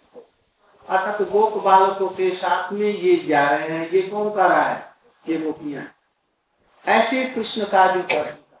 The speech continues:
तो ये कृष्ण कैसे हैं? मधुर रस के भी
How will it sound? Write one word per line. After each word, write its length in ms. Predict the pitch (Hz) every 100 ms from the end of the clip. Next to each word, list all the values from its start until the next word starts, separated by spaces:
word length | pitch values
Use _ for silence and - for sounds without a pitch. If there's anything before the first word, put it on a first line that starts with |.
| _ _ _ _ _ _ - - -
तो 60 | 185
ये 240 | 202 226
कृष्ण 460 | - 190 185 226 226
कैसे 360 | 208 208 262
हैं? 440 | 254 226 - - -
मधुर 440 | 175 190 214 214 208
रस 180 | 208 226
के 100 | 208
भी 440 | 226 247 285 -